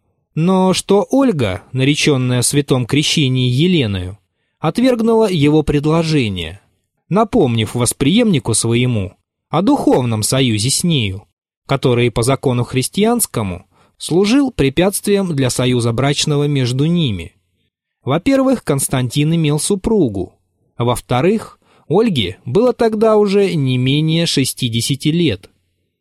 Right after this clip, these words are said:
Она могла пленить его умом своим, а не красотою. Наставленная в святых правилах христианства самим патриархом,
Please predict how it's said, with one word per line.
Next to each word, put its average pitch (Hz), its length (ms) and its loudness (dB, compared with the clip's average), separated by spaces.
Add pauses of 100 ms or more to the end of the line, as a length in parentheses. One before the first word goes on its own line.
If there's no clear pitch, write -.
(240)
Она 214 220 0
могла 156 340 2
пленить 143 460 0
его 135 260 2
умом 180 400 0
своим, 104 580 -4
а 113 100 -4
не 113 100 -2
красотою. 113 720 -4 (1300)
Наставленная 113 800 0
в - 40 -2
святых 127 440 -2
правилах 113 440 0
христианства 110 920 -2
самим 123 440 -2
патриархом, 147 840 -2